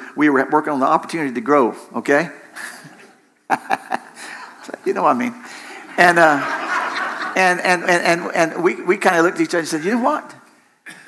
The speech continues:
We need to figure this out and learn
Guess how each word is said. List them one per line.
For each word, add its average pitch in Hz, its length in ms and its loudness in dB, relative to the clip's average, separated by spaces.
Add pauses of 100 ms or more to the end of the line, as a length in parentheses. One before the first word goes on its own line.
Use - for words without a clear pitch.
(220)
We 190 140 4
need 294 160 -2
to 170 60 4
figure 185 260 6
this 165 220 2
out - 360 4
and 139 260 -2
learn 139 540 0